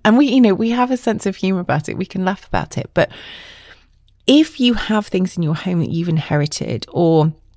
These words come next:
if you have things that don't necessarily bring you joy, just because that person isn't with us any longer, it doesn't mean that you have to keep them in your home, especially if it makes you sad. So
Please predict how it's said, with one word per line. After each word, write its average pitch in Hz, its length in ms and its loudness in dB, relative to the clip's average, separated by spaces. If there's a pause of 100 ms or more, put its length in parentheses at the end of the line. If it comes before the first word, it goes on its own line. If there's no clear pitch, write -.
(440)
if 220 240 2
you 320 100 6
have 190 420 0 (540)
things 180 300 4
that - 140 -6
don't 175 200 0
necessarily 160 600 0
bring 156 300 2
you 151 140 2
joy, 151 360 2
just - 340 -2
because 233 360 0
that - 220 -8
person 156 420 2
isn't - 460 -2 (680)
with 208 300 6
us 240 160 6
any 151 220 4
longer, - 560 -2 (420)
it 214 160 -2
doesn't 226 340 4
mean 220 180 6
that 175 80 2
you 175 160 0
have - 360 -6
to 175 100 0
keep - 420 -6
them 165 180 0
in 165 200 2
your 151 140 4
home, 202 420 0
especially - 580 0
if - 140 -4
it - 80 0
makes 156 300 0
you 170 80 0
sad. 202 440 0
So 170 280 2